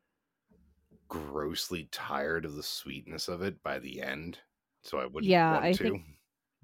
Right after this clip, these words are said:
Speaker 2: I think it's more of, like, a one can is kind of the right amount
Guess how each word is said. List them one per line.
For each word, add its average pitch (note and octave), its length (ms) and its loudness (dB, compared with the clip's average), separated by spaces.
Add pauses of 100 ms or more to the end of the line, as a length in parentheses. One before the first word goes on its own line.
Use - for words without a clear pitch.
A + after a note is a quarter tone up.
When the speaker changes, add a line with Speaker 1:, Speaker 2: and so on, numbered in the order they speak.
(180)
Speaker 2:
I F#3+ 80 6
think G#3+ 240 2
it's - 200 0
more F3 260 6
of, D#3+ 160 4
like, D3+ 240 4
a C#3+ 220 4
one D3 380 4
can C#3+ 540 -2 (380)
is D3+ 220 2
kind C#3 260 4
of C3+ 100 -2
the C3 100 0
right C3+ 200 2
amount B2+ 380 -4